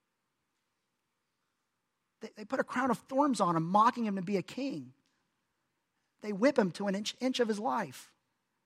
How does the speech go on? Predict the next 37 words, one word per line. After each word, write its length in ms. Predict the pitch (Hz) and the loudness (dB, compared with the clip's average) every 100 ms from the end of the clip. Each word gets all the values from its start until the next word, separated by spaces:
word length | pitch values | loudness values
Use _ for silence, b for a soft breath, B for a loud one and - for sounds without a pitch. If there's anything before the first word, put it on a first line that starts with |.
| _ _ _ _ _ _ _ _ | _ _ _ _ _ _ _ _
They 60 | 208 | -12
nail 280 | 254 330 | -6 -2
him 80 | 330 | -2
to 140 | - 247 | 0 -2
a 60 | |
cross, 420 | 214 - 294 254 214 | -2 0 2 2 -2
and 100 | 196 | -8
she 120 | 214 | -8
watches 420 | 220 247 269 214 | -2 -2 -2 -4
him 280 | 202 175 160 _ _ _ _ _ _ _ | -2 -2 -8 _ _ _ _ _ _ _
die. 520 | - 370 277 139 - _ _ _ _ _ _ _ _ _ _ _ _ _ _ _ _ _ _ _ | -4 -2 -2 -4 -10 _ _ _ _ _ _ _ _ _ _ _ _ _ _ _ _ _ _ _
I 60 | 247 | -2
wonder 240 | 277 392 | 2 4
if 80 | 381 | 4
she 100 | - | 2
thought 300 | 247 302 285 | 6 8 10
back 200 | 269 269 | 10 8
and 100 | 247 | 8
going, 180 | 226 202 B B - _ _ | 6 6 B B -20 _ _
"I 160 | - 330 | 0 2
thought 240 | - 320 | 4 4
he 140 | 277 | 4
was 140 | 311 233 | 2 2
gonna 180 | 254 226 | 2 4
reign 260 | 240 262 | 4 4
on 140 | 247 214 | 4 4
the 100 | 190 | -2
throne, 400 | 247 254 240 202 | 0 2 2 0
not 220 | 208 226 | -4 -4
be 80 | 202 | -8
nailed 300 | 208 233 185 | -4 -4 -4
to 80 | 208 | -10
a 80 | |
cross. 320 | 185 294 269 - | -8 -6 -6 -4
What 200 | 262 277 | -6 -6
is 260 | 349 - | -8 -12
this?" 480 | 339 233 185 - | -12 -14 -14 -18